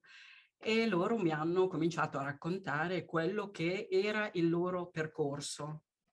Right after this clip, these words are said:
diciamo così, spirituale. E ovviamente sono stata rapita, diciamo così, da questa cosa e, e da lì è iniziato il mio lungo percorso,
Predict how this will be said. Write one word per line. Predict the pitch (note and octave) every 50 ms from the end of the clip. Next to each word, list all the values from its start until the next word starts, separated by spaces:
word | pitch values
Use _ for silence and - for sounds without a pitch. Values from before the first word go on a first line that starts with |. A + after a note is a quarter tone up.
| _ _ _ _
diciamo | _ D#3+ D3+ D3+ - C#3+ C#3+ C#3+ C#3+
così, | C#3+ D3+ C#3 C3 C3 C3 -
spirituale. | - - - C#3+ C#3+ C#3 - C#3 B2 A#2 B2+ C3 B2+ C3+ C#3 - _ _ - - - - - - - - - - - _ _
E | - D#3+ D#3 D#3 D#3 D3+ D3 C#3+ C#3+ C#3+ C#3+ C#3+ C3+ C#3 - -
ovviamente | - D3+ D#3 E3 E3+ D#3+ D#3 D3+ D3 D#3 D#3 D#3 - - D#3+ D3+ D3+ D3 C#3+
sono | C#3+ C#3+ - D3 C#3+ C#3+
stata | C#3 - - C#3 C#3+ C#3+ C#3+ - C#3+ C3+ C3+ C3+ C3+ C3+ C#3 C3+ C3 C#3
rapita, | D3 D#3+ D#3 - A#3 G3 D3+ - - - C#3+ C#3 C3+ - -
diciamo | _ D3+ C#3+ C#3+ - C#3 C#3+ C#3+
così, | C#3+ D3 D3 C3 C3+ C3+
da | C3 B2+
questa | - - C#3+ - - G3 F#3+
cosa | - D#3+ D3 C#3 C#3+ D3 C#3+ E3+ F#3 G3+ A#3 C#4 - - - - - - - - _ _ _
e, | F#3 E3+ E3 D#3+ D#3 D#3 D3+ D3 D3 C3 C3+ -
e | D#3+
da | D#3 E3+
lì | D#3+ C#3+ C#3+ C#3+ C#3+ D3+ D#3 D3+ D3 C#3+ C#3 C3 C3 C3+ C3 C3 A#2+ A#2 A#2+ -
è | - D#3
iniziato | D3+ D3+ D3+ D3+ D3 - - E3+ D#3 D3+ D#3 D#3 D3+ D#3 - D3+ D3 D3 C#3+ C3+
il | C3+ C#3 C#3
mio | C#3+ C#3+ D3 C#3+ C#3+ C#3 C#3
lungo | C#3 D3 D#3 D3 D3 D#3 C#3 D3 C#3+ -
percorso, | D3 C#3+ C#3 - - D#3 D#3 D#3 E3+ E3 - - - D#3 D#3 D#3 D3 D3+